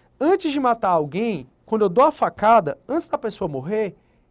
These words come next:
eu cometo lesão corporal nela. Agora, nesse caso, pra eu matar, o meio necessário foi cometer a lesão corporal.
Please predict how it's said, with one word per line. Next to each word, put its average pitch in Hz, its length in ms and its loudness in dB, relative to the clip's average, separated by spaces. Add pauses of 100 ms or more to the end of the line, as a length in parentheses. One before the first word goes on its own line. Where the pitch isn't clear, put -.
eu 214 80 -2
cometo 220 320 -6
lesão 214 240 -6
corporal 208 460 -6
nela. 180 340 -6 (1120)
Agora, 254 360 -2
nesse 302 320 -6
caso, 220 520 -2 (200)
pra 233 100 -2
eu 294 100 2
matar, 226 640 -2 (100)
o 202 80 -8
meio 220 240 -2
necessário 240 640 -6
foi 254 160 -6
cometer 226 320 -8
a 214 60 -4
lesão 214 240 -8
corporal. 220 560 -2